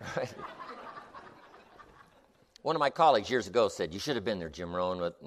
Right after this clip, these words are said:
listen to my talk." He said, "I blew 'em all away." I said, "Oh, no, where are they now?"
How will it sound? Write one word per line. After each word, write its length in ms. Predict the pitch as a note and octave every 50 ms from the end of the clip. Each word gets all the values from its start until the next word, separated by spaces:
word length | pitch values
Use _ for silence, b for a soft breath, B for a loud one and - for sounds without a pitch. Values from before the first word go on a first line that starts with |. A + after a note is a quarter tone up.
| D2+ -
listen 260 | F2 G2+ A2 - F2 E2
to 60 | F#2
my 100 | F2+ D#2+
talk." 340 | - - G2+ E2 - - - -
He 180 | - F2 F#2 F2+
said, 180 | - A#2 G#2+
"I 100 | G2 F2+
blew 300 | F2 F2 B2+ C#3+ D3 C3+
'em 100 | A2+ G#2+
all 200 | A2 A2 G#2+ G2
away." 400 | F#2 F2+ F#2+ F#2 D#2 C2 G#1+ - - b b b b
I 140 | C3 D3 D3+
said, 180 | - - G#3
"Oh, 220 | A3 A#3+ A#3+ A3+ G3+
no, 480 | F#3 F3+ F3+ G3 G#3+ A3 A3+ G3+ D#3+
where 280 | B2 C3+ F3 F#3 F#3+ G3
are 220 | G#3+ A3 A#3 A#3
they 220 | G3+ C#3+ A#2+ G#2+ G2+
now?" 460 | F#2+ G2 F#2 E2 C#2 A#1+ A1+ A1 -